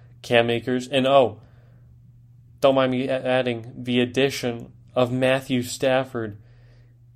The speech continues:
And there's some friends texting Matthew Stafford, like Marvin Jones,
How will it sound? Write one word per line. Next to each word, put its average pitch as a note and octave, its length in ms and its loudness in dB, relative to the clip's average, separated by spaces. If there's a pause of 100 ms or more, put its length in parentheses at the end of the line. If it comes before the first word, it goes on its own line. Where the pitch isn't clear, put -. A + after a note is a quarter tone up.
And C3 140 2
there's C3 160 2
some C3 180 0
friends C3 340 0
texting C3 380 0
Matthew C3 360 -2
Stafford, C#3 500 -2
like B2 240 0
Marvin C3 580 2
Jones, D3 500 -2